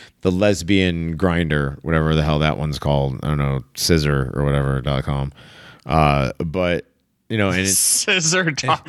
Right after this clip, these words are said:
Speaker 2: com.
Speaker 1: and because, uh, the, the lesbian, the actual lesbians are like, "No, that's not a woman."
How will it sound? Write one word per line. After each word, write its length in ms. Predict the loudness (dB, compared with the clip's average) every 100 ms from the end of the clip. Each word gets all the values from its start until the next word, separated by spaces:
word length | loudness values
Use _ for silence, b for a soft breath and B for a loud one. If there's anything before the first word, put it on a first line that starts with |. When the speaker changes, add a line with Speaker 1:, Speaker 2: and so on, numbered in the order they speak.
| -12 -10
Speaker 2:
com. 280 | -2 -2 2
Speaker 1:
and 200 | 2 4
because, 560 | 2 2 2 2 0
uh, 600 | 0 2 4 4 2 0 -4
the, 480 | -2 2 4 2 -2 -14 _ _ _ _ _ _
the 60 | 0
lesbian, 600 | 2 0 2 2 2 0
the 160 | 2 4
actual 480 | 2 0 -2 0
lesbians 560 | 2 0 0 -2 -4 -2
are 80 | -2
like, 380 | 0 -2 -6 _ b b b b
"No, 800 | -4 0 4 4 4 2 0 -6 -8
that's 260 | -8 -6 0
not 180 | 2
a 60 | 2
woman." 800 | 2 2 2 4 2 2 0 -4